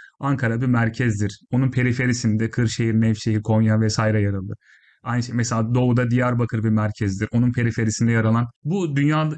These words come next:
için de geçerli. Dünyadaki ülkeler için de geçerli. Her zaman periferi ile center arasında, merkez arasında bir ikili oyun vardır. Interplay dedikleri. Bazen biri birini besler, bazen bir, diğeri birini besler.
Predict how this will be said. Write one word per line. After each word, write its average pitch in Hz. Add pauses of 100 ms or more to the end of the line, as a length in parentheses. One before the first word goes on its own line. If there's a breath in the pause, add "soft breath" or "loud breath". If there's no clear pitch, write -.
için 147
de 120
geçerli. 104
Dünyadaki 123
ülkeler 120
için 123
de 110
geçerli. 107 (160 loud breath)
Her 165
zaman 165
periferi 147 (100)
ile 131 (160)
center 139
arasında, 113
merkez 120
arasında 123
bir 147
ikili 131 (240)
oyun 127
vardır. 101
Interplay 113
dedikleri. 101 (480 loud breath)
Bazen 143
biri 143
birini 135
besler, 110
bazen 120
bir, 123
diğeri 123
birini 117
besler. 110